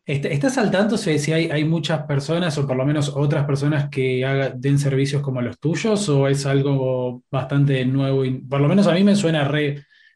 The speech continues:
nuevo y único, pero tal vez porque yo estoy afuera de esa burbuja.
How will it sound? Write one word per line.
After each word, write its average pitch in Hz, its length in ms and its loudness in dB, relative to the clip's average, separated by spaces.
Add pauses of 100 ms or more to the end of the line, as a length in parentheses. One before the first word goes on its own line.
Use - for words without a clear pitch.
(160)
nuevo 160 420 4
y 143 140 4
único, 151 560 2
pero 131 240 -2
tal 123 180 -2
vez 143 180 0
porque 135 220 -4
yo 139 140 -6
estoy - 460 -4
afuera 131 420 -2
de 127 80 -2
esa 123 160 -6
burbuja. 123 540 -2